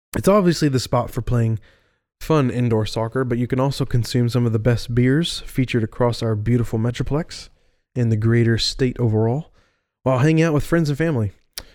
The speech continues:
They have T Vs to watch whatever you'd like. Typically sports is on, but they take requests. Um, you can play video games there. Usually have fifa tournaments going on.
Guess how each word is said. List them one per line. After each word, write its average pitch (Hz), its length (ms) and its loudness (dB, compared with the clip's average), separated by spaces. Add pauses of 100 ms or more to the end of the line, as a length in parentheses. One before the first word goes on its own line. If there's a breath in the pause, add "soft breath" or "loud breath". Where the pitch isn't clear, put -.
(180 loud breath)
They 131 100 4
have 127 200 2
T 156 160 4
Vs 151 260 4
to 135 100 -2
watch 123 380 0
whatever 139 240 2
you'd 117 200 0
like. 120 360 -2 (420 loud breath)
Typically 123 340 0
sports 117 340 -2
is 113 100 -2
on, 123 260 -2
but 104 200 -6 (340)
they 120 100 -2
take 117 220 0
requests. - 580 -4 (640)
Um, 117 460 4
you 117 60 0
can 113 100 0
play 117 140 4
video 113 280 4
games 127 340 2
there. 147 260 2 (180)
Usually 127 300 4
have 113 100 0
fifa 117 260 -2
tournaments 127 360 0
going 120 180 0
on. 135 160 0